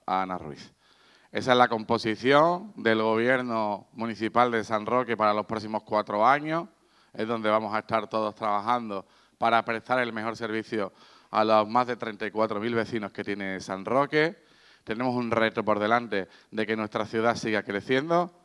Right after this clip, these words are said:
de que nuestras barriadas sigan creciendo, de que lo hagamos de forma equilibrada.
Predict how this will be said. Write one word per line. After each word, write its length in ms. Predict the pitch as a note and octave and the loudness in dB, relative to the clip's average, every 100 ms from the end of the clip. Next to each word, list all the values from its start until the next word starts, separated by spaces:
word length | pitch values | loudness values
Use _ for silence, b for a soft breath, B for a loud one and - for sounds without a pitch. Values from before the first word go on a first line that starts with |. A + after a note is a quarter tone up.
| b b _ | b b _
de 160 | G#2 | -4
que 100 | G2 | -2
nuestras 460 | G#2 G2 A2 G#2 G2 | -4 -4 0 0 2
barriadas 480 | G2+ G2 A2 A#2+ F#2 | 0 0 2 2 0
sigan 260 | G#2+ G2+ | -2 -4
creciendo, 680 | G2 F#2+ A2+ C3 D3 D3+ D3+ b b - | -4 -6 -2 -4 0 -2 -2 b b -6
de 140 | A2 | -2
que 80 | G#2 | 2
lo 100 | G#2 | 2
hagamos 300 | A2 B2 A#2 | 4 2 0
de 80 | G#2 | -2
forma 320 | A2+ G#2 G2+ | -2 -2 -4
equilibrada. 760 | G2 F#2+ G2 B2 C#3+ D3 D#3 | -4 -4 2 4 6 4 0